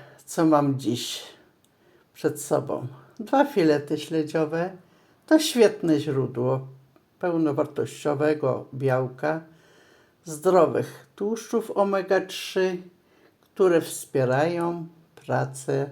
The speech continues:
naszego serca i mózgu. Do tego świeża sałata rzymska, bogata w witaminę K, i błonnik, który dba o nasz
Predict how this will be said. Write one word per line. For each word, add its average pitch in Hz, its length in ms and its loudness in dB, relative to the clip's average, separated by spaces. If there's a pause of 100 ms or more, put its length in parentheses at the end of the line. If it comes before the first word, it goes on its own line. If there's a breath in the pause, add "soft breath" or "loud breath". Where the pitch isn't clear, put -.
(140)
naszego 123 560 -4
serca 135 760 -6 (320)
i 127 120 -4
mózgu. 120 680 -6 (1040 soft breath)
Do 147 240 -2
tego 143 640 -2
świeża 131 640 -4
sałata 269 640 0
rzymska, 127 720 -4 (360 soft breath)
bogata 127 500 -2
w 131 120 -10
witaminę 127 720 -2 (100)
K, 165 340 -2 (500 soft breath)
i 247 100 -4
błonnik, 143 800 0 (160)
który - 360 -2
dba 143 440 -4 (220)
o 127 100 -4
nasz - 640 -8